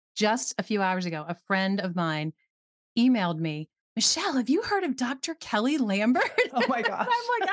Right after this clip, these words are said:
Speaker 1: "Actually, I have."
Speaker 2: Yes.
Speaker 1: But she's like, "You'll find her res-, her research fascinating." I'm like, "Yeah, it really is. It's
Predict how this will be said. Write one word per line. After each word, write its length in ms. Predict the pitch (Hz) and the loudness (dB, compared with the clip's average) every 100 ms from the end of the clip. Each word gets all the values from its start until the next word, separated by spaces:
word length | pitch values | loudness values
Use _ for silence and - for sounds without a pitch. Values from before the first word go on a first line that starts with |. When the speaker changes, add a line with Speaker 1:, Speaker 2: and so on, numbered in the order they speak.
| 466 | 0
Speaker 1:
"Actually, 240 | 466 480 480 | -2 -8 -6
I 80 | 453 392 494 494 | -6 -6 -6 -4
have." 100 | 262 254 - - | -4 -6 -20 -14
Speaker 2:
Yes. 180 | - 339 | -10 -6
Speaker 1:
But 100 | 339 | -4
she's 180 | - 349 | -2 0
like, 160 | 359 370 | 0 -2
"You'll 120 | 370 | -2
find 200 | 453 508 | 0 0
her 100 | 453 | 0
res-, 260 | 427 440 - 269 | -2 -4 -6 -2
her 140 | 330 320 | -2 0
research 400 | 440 381 302 - | -2 -4 -4 0
fascinating." 400 | 359 415 277 196 | 0 0 -2 -2
I'm 80 | |
like, 140 | 190 196 | -4 -6
"Yeah, 180 | 247 269 | -6 -6
it 80 | 175 | -6
really 280 | 208 208 | -6 -6
is. 220 | 262 202 180 | -6 -8 -10
It's 220 | 180 | -12